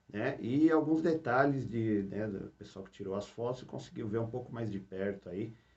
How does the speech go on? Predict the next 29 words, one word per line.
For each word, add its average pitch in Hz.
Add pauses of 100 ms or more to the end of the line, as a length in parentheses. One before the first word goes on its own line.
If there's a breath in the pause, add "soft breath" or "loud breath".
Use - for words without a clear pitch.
(380 soft breath)
é, 95
como 107
que 98
é 98
essa -
nova 95 (100)
picape, -
né? 95
A 95
Santa 95
Cruz. 80 (800 soft breath)
A 160
Santa 220
Cruz, 190
ela 170
deverá, 147 (340 loud breath)
é, 120 (300)
oferecer 123
aí 143
duas 143
motorizações, 165
né? 127 (400 loud breath)
Uma 175
com 160
motor 139
dois 131
ponto 143
zero 113
turbo 175